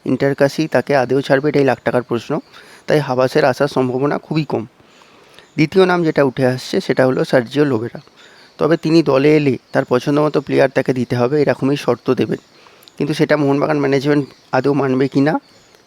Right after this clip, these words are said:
সেটাই দেখার, কারণ মোহনবাগান ম্যানেজমেন্ট চাইবে না এখন এই দলটাকে ভেঙে নতুন করে দলটাকে রিবিল্ড করতে। তিন নম্বরে যার নাম উঠে আসছে তিনি হলেন অ্যালবার্তো রোকা, যিনি বার্সেলোনার কোচিং স্টাফের মধ্যে ছিলেন।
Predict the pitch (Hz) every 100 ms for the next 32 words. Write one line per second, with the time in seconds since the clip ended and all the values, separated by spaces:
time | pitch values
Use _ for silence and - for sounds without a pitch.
0 | - - - 160 156 147 - - - 127
1 | 117 - 170 147 156 156 - - - 143
2 | 151 160 165 156 147 165 160 139 143 156
3 | 160 151 160 160 - - 139 139 147 143
4 | 139 147 151 139 143 147 131 139 143 147
5 | 139 127 127 143 123 120 - 110 - -
6 | 90 _ _ - - _ _ - - -
7 | _ _ 156 175 185 185 180 185 180 156
8 | 151 165 151 127 156 131 120 - - 311
9 | - 143 139 151 175 - 123 131 - 151
10 | 131 107 - - _ - 147 139 123 139
11 | 139 147 135 127 135 - 120 131 131 123
12 | 131 127 120